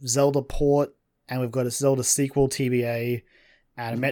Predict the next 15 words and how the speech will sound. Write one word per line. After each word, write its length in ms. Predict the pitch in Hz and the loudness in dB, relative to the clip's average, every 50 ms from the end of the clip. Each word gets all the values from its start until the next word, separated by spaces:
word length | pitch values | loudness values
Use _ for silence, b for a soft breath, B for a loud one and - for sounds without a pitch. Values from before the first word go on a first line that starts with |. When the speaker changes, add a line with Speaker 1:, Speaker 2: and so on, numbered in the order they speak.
| - - | 0 -2
Speaker 1:
Metroid 100 | 139 123 | -2 0
sequel 260 | - 139 127 135 135 | 0 0 2 2 0
T 160 | 131 - 135 135 | 0 2 2 2
B 200 | 127 127 120 120 | 2 2 2 2
A, 280 | 120 117 117 117 117 | 0 -2 -2 -2 -4
and 140 | 92 117 113 | -4 -4 0
Bayonetta 400 | - 135 131 127 127 127 127 131 | 0 2 2 2 0 0 0 0
Speaker 2:
Mm. 40 | 127 | 0
Speaker 1:
T 160 | 127 131 127 127 | 0 0 0 0
B 180 | 127 123 120 117 | 0 0 0 -2
A, 420 | 117 117 117 117 117 120 117 - b b b b | -4 -4 -4 -6 -6 -6 -6 -8 b b b b
Speaker 2:
Mm. 480 | 120 120 120 123 123 120 120 123 143 151 139 _ - | -8 -8 -6 -6 -6 -6 -8 -8 -10 -12 -16 _ -8
Speaker 1:
um, 540 | 123 120 120 120 120 117 117 117 117 120 127 - - - | -6 -4 -2 -2 -2 -4 -4 -4 -6 -6 -8 -10 -4 2
Pokemon 440 | - 156 156 143 151 143 135 127 | 4 4 6 6 4 2 2 0
remakes, 840 | 127 131 131 131 135 127 131 135 135 - - - - - - - | 0 0 0 0 0 0 0 -2 -2 -2 -2 0 0 0 -2 -4